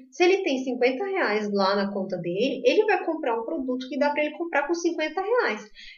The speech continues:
Se ele tem cinco mil reais, ele não vai deixar o dinheiro parado na conta corrente, porque ele sabe que se ele deixar ali na conta corrente,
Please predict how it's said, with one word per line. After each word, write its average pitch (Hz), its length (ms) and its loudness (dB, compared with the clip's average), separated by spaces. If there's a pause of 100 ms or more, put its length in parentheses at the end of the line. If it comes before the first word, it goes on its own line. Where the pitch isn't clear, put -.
Se - 120 6
ele 622 200 4
tem 269 160 2
cinco 269 500 0
mil 240 140 6
reais, 208 340 0
ele 262 140 2
não 320 120 -2
vai 339 140 4
deixar 339 300 2
o 269 40 -2
dinheiro 277 440 2
parado 208 400 0
na 190 160 -4
conta 185 280 -4
corrente, 185 600 -6
porque 285 200 0
ele 269 120 -2 (100)
sabe 302 300 2
que - 80 -10
se 277 100 -4
ele 220 100 -6
deixar 220 260 2
ali 208 100 0
na 208 140 0
conta 202 220 -4
corrente, 202 520 -2